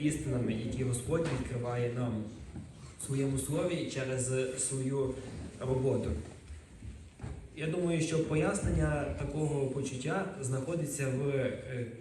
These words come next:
книзі послання апостола Павла до Филип'ян, от з третього розділу читаю, з тринадцятого вірша. «Браття, я себе не вважаю, що я досягнув,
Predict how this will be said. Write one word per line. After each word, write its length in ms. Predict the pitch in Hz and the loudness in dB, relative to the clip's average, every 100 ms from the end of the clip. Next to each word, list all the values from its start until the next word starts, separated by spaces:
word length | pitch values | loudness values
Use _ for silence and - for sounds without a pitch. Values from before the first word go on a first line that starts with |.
| - - - - - - | -14 -14 -12 -12 -10 -4
книзі 340 | 139 151 135 | -2 0 0
послання 520 | 123 131 143 147 135 | -2 -2 -2 0 2
апостола 440 | 123 143 131 131 123 | 0 -2 -4 -2 -2
Павла 340 | 127 139 143 | 0 0 0
до 120 | 135 | 0
Филип'ян, 560 | 127 131 127 147 175 175 131 120 | 0 2 2 2 0 0 0 -2
от 320 | - - 123 | -4 -6 -4
з 140 | 131 | -2
третього 600 | - 147 143 131 127 135 | -2 -2 -2 0 0 0
розділу 260 | 175 160 131 | 0 0 0
читаю, 460 | - 143 143 127 120 - | 0 0 2 2 2 -2
з 40 | 123 | -4
тринадцятого 720 | 127 131 135 135 - 135 127 | -4 -2 0 -2 -2 -2 0
вірша. 360 | 123 - 123 107 - - - - - - - | 0 0 0 -2 -4 -10 -14 -12 -12 -12 -6
«Браття, 360 | 127 143 127 117 | 0 2 0 0
я 140 | 123 139 | 0 2
себе 300 | 143 135 143 | 2 2 4
не 120 | 143 | 4
вважаю, 480 | 139 139 165 185 160 | 4 4 4 4 4
що 180 | - 139 | 4 4
я 140 | 143 | 4
досягнув, 640 | 147 151 135 147 131 104 | 4 2 4 4 4 4